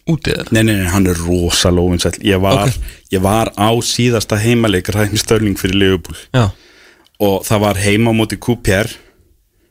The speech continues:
Speaker 2: og það var eitt, staðan var eitt eitt, við unnum tvö eitt á endanum. Gerrard náttúrulega skoraði sigurmarkið, það var líka síðast í heimaleikun hans.
Speaker 1: Mhm.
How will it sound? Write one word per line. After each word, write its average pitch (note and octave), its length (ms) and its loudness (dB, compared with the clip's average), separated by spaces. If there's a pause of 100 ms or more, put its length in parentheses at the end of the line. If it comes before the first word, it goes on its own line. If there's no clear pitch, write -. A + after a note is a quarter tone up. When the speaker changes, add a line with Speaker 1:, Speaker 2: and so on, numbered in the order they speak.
(340)
Speaker 2:
og F#2 380 0 (320)
það G2+ 240 -2
var G2 220 -2 (100)
eitt, - 240 -4
staðan A2+ 240 0
var G#2+ 80 2
eitt - 180 -4
eitt, A2 220 -2
við G2+ 160 2
unnum A2 160 0
tvö G2+ 160 2
eitt A#2 320 -4
á A2 80 -2
endanum. G#2 320 0 (240)
Gerrard G2 320 0
náttúrulega G2+ 300 -2
skoraði G2+ 320 2
sigurmarkið, G#2 400 -2
það F#2+ 80 2
var F#2+ 100 0
líka F#2 160 -4
síðast G2 300 -2
í G2 80 2
heimaleikun G2+ 420 2
hans. A2+ 220 -2 (100)
Speaker 1:
Mhm. A#2 260 2